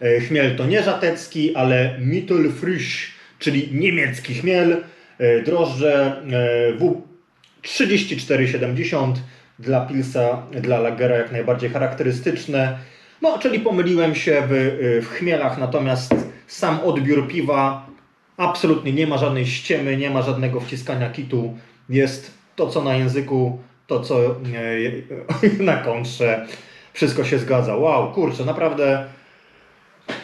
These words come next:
z wysokiego C panowie zaczęli. Ciężko chyba będzie pobić, aczkolwiek mamy inne style i,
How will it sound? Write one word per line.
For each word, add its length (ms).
z 140
wysokiego 580
C 340
panowie 500
zaczęli. 560
Ciężko 340
chyba 200
będzie 280
pobić, 280
aczkolwiek 440
mamy 180
inne 200
style 440
i, 340